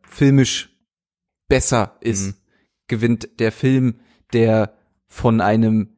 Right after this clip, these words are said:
Speaker 1: interessanten Menschen gemacht wurde, der über einen interessanten
Speaker 2: Mhm.
Speaker 1: Menschen gemacht wurde oder der von einem Menschen gemacht wurde, der einen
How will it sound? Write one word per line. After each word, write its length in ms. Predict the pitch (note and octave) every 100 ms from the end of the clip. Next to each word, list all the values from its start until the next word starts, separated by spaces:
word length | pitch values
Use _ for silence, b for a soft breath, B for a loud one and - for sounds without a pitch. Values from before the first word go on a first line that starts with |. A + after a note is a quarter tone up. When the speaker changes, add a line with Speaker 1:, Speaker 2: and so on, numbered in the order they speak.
| _ -
Speaker 1:
interessanten 580 | B2 A#2+ A#2 A#2+ G#2+ A2+
Menschen 340 | B2 C#3 C3
gemacht 340 | A#2 A2 - A2+
wurde, 320 | G#2+ G2+ - _ -
der 100 | G#2+
über 320 | C#3+ D3+ A#2
einen 140 | A2+
interessanten 420 | A2 A2 - G#2+ F2+
Speaker 2:
Mhm. 60 |
Speaker 1:
Menschen 260 | G#2+ G#2 G#2
gemacht 220 | G2+ G#2
wurde 260 | G#2 G2+ -
oder 240 | B2 C3+ A2+
der 460 | A#2+ A#2 A#2 A2 _
von 260 | - A#2 A2+
einem 500 | F#2+ A2+ A2+ A2+ A2 b b b b b b _ _ _ _
Menschen 300 | A#2+ C3 C3
gemacht 280 | A#2 A#2 A2+
wurde, 160 | B2 A2+
der 460 | A2+ A2+ A2+ A2
einen 460 | G#2 A2 A2 A2